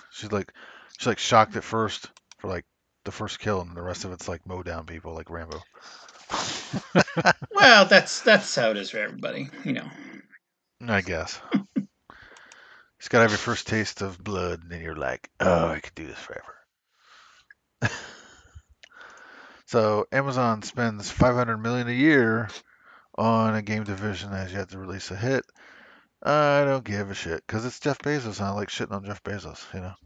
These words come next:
Speaker 1: richest guy in the world.
Speaker 2: <laughs>
Speaker 1: Yeah, I think he can handle it. Um, it's not a lot of money for a guy who makes,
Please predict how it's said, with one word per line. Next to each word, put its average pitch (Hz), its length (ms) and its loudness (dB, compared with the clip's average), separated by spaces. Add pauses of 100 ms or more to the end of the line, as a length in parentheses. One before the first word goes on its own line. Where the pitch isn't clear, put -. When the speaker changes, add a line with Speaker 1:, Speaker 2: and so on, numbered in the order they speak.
(160)
Speaker 1:
richest - 260 -6
guy 92 80 -6
in 85 60 -10
the 92 60 -2
world. 87 280 -4
Speaker 2:
<laughs> - 60 -20
Speaker 1:
Yeah, 95 160 -4 (120)
I - 60 -4
think - 200 -8
he 95 80 -12
can 92 120 -10
handle 95 300 -8
it. - 120 -14 (1000)
Um, 90 420 -2 (1500)
it's - 140 -8
not 139 160 6
a 139 40 8
lot 131 200 8
of 123 60 4
money 117 300 2
for 101 220 -2
a 95 40 -4
guy 101 280 2
who 95 120 -2
makes, - 500 -8